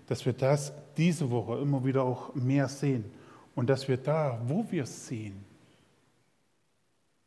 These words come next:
preisen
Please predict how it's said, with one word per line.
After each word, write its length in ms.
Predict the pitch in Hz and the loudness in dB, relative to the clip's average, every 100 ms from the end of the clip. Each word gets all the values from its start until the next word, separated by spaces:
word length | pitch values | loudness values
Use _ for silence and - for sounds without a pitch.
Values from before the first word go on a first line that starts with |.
| _ _ _ _ _ _ _ _ _ _ _ _ _ _ _ _ _ _ _ - | _ _ _ _ _ _ _ _ _ _ _ _ _ _ _ _ _ _ _ -10
preisen 320 | 135 117 107 | -10 -10 -14